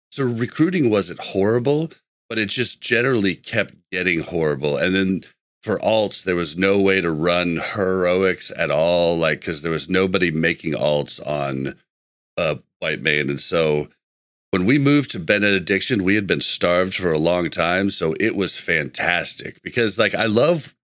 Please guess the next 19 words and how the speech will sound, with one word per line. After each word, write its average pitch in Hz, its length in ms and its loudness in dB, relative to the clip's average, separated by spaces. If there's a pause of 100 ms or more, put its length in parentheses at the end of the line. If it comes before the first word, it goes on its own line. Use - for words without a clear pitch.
(120)
world 101 340 0
P 113 140 0
V 90 160 0
P, 104 400 0 (720)
but 113 100 0
it's 117 180 0
one 139 140 2
of 151 80 0
the 113 100 2
lowest 101 520 2
ones 87 380 0
on 82 140 2
my, 82 200 0 (520)
on 90 140 -4
my 85 140 2
totem 90 440 -2
pole 78 300 0
of, 73 140 -4
like, 73 340 -2